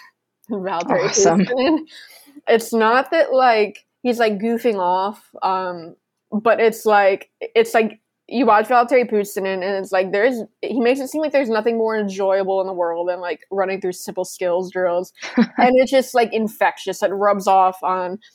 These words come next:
Speaker 1: the other guys, um, on the ice. And, and Puustinen, when he came in last year, he really didn't speak English. But just watching him in these informal skates, he's, like, going up to everyone on the ice and, like, initiating conversations. And,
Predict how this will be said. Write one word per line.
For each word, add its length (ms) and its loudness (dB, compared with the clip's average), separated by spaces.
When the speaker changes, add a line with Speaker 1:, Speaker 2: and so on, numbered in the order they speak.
Speaker 1:
the 100 2
other 180 2
guys, 500 2
um, 520 -2
on 140 2
the 100 4
ice. 280 2
And, 100 4
and 460 -2
Puustinen, 580 4
when 160 4
he 120 2
came 300 0
in 140 2
last 340 -2
year, 140 2
he 120 0
really 320 4
didn't 140 0
speak 280 -6
English. 480 -6
But 260 4
just 200 -6
watching 460 4
him 60 0
in 80 -2
these 260 0
informal 400 2
skates, 480 2
he's, 240 2
like, 180 2
going 260 4
up 140 0
to 80 0
everyone 240 2
on 80 -2
the 100 2
ice 200 0
and, 100 -2
like, 360 -4
initiating 680 0
conversations. 1000 -2
And, 220 -2